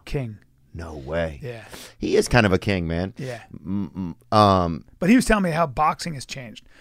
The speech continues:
Speaker 1: When he now he tries to spar with these younger dudes, they're doing shit he hasn't seen.
Speaker 2: Wow.
Speaker 1: They're doing weird,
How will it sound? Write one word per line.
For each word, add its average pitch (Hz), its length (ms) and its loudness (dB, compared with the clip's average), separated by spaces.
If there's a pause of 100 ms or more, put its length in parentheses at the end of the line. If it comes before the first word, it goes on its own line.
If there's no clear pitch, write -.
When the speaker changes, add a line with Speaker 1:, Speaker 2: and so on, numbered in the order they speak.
(140)
Speaker 1:
When 151 120 -6
he 202 100 4
now 180 360 0
he 180 80 -2
tries 165 300 -4
to 147 60 -14
spar 170 220 -4
with 143 80 -8
these 135 160 -8
younger 151 240 -8
dudes, 120 320 -16 (200)
they're 170 120 -4
doing 185 260 0
shit - 360 -6 (100)
he 160 140 -6
hasn't 135 260 -4
seen. 185 420 -4 (120)
Speaker 2:
Wow. 78 300 -10
Speaker 1:
They're 175 120 -2
doing 170 320 0
weird, 156 340 -4